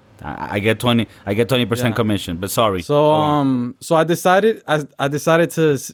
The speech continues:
Speaker 2: you know, learn a little bit more about bushcrafting. I've been watching YouTube videos, and, you know, starting a fire is not just, you know, getting a piece of wood and stacking it on top of another and just lighting a flame.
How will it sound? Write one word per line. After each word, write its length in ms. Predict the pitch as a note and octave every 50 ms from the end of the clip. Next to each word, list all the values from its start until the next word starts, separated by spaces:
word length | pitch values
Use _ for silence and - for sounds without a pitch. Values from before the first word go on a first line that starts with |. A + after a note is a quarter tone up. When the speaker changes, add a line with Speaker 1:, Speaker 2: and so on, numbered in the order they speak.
| -
Speaker 2:
you 80 | - C#3+
know, 100 | C3+ C3
learn 260 | C3 C3 C#3 D3 D3+ D#3
a 40 |
little 160 | D3+ D#3 D3+ C#3+
bit 180 | D3+ D3+ D3
more 140 | C#3+ D3 D3
about 260 | C#3+ C#3 C#3 C3 A#2+ A#2+
bushcrafting. 800 | D3+ E3 E3 - - - D3 C3+ B2+ B2+ - - C3 B2+ B2+ B2
I've 80 | A#2+ A#2+
been 160 | C3 B2+ B2+
watching 280 | C3+ C3 - - B2+
YouTube 340 | B2+ C#3 C#3+ C#3 - D3 C3
videos, 340 | C3 C3+ C3 C3+ C3+ C3 - - _ _ _ _ _ _ _ _ _ _
and, 140 | B2+ B2+ C3+
you 40 | C#3
know, 200 | C#3+ C#3 C3+ C3+ - _
starting 400 | - - - D3+ D#3+ F3+ F#3 F3
a 40 | D3
fire 340 | - - E3 E3+ F#3 F#3 F3
is 180 | D#3 C3+ A#2+ C3+
not 180 | D3 C#3+ D3
just, 280 | C3+ C#3+ C#3 - - -
you 80 | C#3 C3
know, 180 | B2+ A2+ G#2 - _ _ - C#3 B2
getting 300 | B2+ C#3 C#3 C#3 C#3 C3+
a 40 | B2+
piece 280 | - - D3 C3 - C#3
of 80 | C3 B2+
wood 320 | C3 C#3 C#3+ C#3 C#3 C3
and 160 | B2+ A#2 G#2+
stacking 380 | - - C#3 C3+ C3+ C3+ C#3 C3
it 40 | C3
on 100 | B2+ B2+
top 180 | - C3+ B2 C3
of 140 | B2+ A#2
another 400 | B2 B2 B2+ B2+ C3 C3+ C3 C3
and 100 | B2 A#2+
just 240 | A2+ A#2 A2 - - _ _ _ _ _ _ _ -
lighting 320 | C3 C3 C3 C3 B2+ B2
a 40 | A2
flame. 440 | - - C3 C#3+ C#3+ C3+ A2+ -